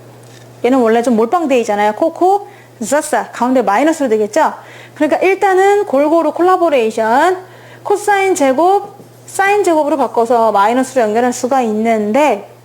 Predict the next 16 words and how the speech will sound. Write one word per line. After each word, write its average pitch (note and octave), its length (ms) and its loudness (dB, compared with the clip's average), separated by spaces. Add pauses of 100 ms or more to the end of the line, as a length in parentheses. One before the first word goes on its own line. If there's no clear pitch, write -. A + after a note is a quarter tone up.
(1000)
이걸 C#4+ 240 2
만약에 B3 440 0
하나로 F4 380 2
몰빵해주면은 A#3+ 1040 0 (1400)
이 E4+ 480 4
코사인 E4+ 960 2
제곱 C4 360 0
알파 C4+ 320 0
마이너스 A3+ 400 -2
일이라고도 C4+ 280 0
할 D#4 140 0
수 D#4+ 120 -2
있고 C#4 300 0 (880)
일 F#4 300 2
마이너스 B3+ 800 0
이 A#3 220 -4